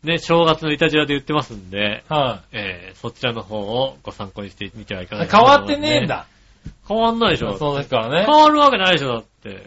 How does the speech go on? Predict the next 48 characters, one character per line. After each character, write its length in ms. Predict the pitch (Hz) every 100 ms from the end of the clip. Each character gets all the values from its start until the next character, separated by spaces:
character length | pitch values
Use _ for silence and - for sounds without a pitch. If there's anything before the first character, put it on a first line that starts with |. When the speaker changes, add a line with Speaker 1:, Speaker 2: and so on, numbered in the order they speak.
| -
Speaker 2:
な 120 | 135
る 60 | 139
ほ 220 | 139 135
ど 20 |
ね。 180 | 151 196 127
Speaker 1:
う 40 |
ん。 320 | 120 113 101 90 92 -
Speaker 2:
あ 580 | 117 113 113 110 104 101
ー、 60 | 101
じ 80 | 113
ゃ 40 |
あ 60 | -
し 100 | 254
ょ 20 |
う 40 |
が 60 | 226
な 60 |
い。 40 | 359
Speaker 1:
一 40 |
富 140 | 349 302
士 100 | 233
二 120 | 247
鷹 180 | 254 202
三 220 | 190 233
な 100 | 247
す 100 | 208
び 60 |
は 80 | 156
変 120 | - 240
わ 40 |
っ 40 |
た 80 | 254
こ 60 | 285
と 80 | 214
あ 40 |
る 80 | 233
か、 100 | 131
だ 80 | 120
っ 80 |
て。 220 | - 104 - _
Speaker 2:
な 240 | 143 156 135
い 80 |
ね。 320 | 135 147 131 101
Speaker 1:
な 140 | 269
い 40 | 196
で 100 | 123
し 120 | 196
ょ？ 180 | 240